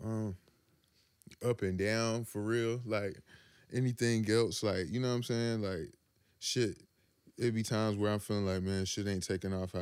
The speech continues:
it is." And, like, it'd be times where I'm not, I probably wasn't real, well, not even probably, I was not doing what I was supposed to be doing and still feeling like, "Nah, bro, I'm supposed to be further." So, you know, just going through the trial and error phase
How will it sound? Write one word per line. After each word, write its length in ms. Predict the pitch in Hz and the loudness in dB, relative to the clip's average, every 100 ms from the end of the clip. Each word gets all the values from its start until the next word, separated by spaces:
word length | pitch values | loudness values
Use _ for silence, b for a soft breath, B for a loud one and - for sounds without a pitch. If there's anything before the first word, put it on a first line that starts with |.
| 90 | -2
it 100 | 90 | -2
is." 320 | 92 92 87 | -2 -4 -2
And, 100 | 110 | 0
like, 240 | 113 92 B B | 2 0 B B
it'd 200 | 160 160 | 2 4
be 100 | 160 | 2
times 300 | 160 151 147 | 4 4 4
where 160 | 135 135 | 4 4
I'm 180 | 147 147 | 4 4
not, 160 | 139 | 4
I 100 | 123 | 2
probably 340 | 139 156 143 135 | 2 2 2 2
wasn't 400 | 143 139 113 - - - - | 2 2 -2 -6 -18 -20 -10
real, 300 | 101 117 120 - | -2 2 2 0
well, 100 | 117 | 0
not 160 | 139 | 2
even 140 | 147 135 | 2 2
probably, 400 | 139 143 117 101 | 2 2 0 0
I 80 | 110 | 0
was 160 | 104 107 | 0 0
not 220 | 123 107 | -2 0
doing 160 | 123 123 | 0 2
what 80 | |
I 80 | 113 | 0
was 80 | 104 | 0
supposed 200 | - 110 | -2 -4
to 60 | 107 | -2
be 120 | 107 | -2
doing 280 | 110 123 113 B B | 0 0 -2 B B
and 120 | 98 101 | -4 -4
still 320 | - 120 113 | 2 2 2
feeling 260 | - 110 | 2 0
like, 180 | 101 92 | 0 0
"Nah, 300 | 90 101 98 | 0 0 0
bro, 240 | 85 95 104 | -2 -2 -4
I'm 80 | |
supposed 280 | 110 92 98 | -6 -6 -6
to 60 | 107 | -6
be 120 | 95 | -10
further." 460 | - 104 107 92 - | -6 -2 -2 -2 -6
So, 200 | - - | -6 -6
you 120 | - | -4
know, 200 | 143 127 | -2 0
just 220 | 113 127 104 | -2 -4 -2
going 220 | 110 107 | -2 -2
through 120 | 113 | -2
the 80 | 107 | -6
trial 360 | 92 113 107 107 | -2 0 0 -2
and 100 | 101 | -2
error 200 | 107 110 | -2 -4
phase 500 | - 110 110 113 - | -4 -8 -6 -8 -12